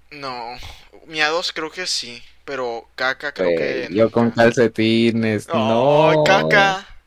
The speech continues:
Speaker 2: No.
Speaker 1: Miados, oh,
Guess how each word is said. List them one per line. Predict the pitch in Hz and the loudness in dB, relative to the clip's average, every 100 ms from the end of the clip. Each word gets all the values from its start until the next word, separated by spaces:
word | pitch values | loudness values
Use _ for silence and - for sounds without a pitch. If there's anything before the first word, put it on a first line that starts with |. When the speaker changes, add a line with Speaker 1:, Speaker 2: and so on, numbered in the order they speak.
| _ _ _ _ _ _ _ | _ _ _ _ _ _ _
Speaker 2:
No. | 120 123 127 120 - - - | 2 4 6 6 4 -4 -16
Speaker 1:
Miados, | 147 156 156 135 123 117 - - | -4 0 0 0 -4 -10 -16 -10
oh, | - 78 85 107 110 113 | -8 -8 -12 -10 -12 -12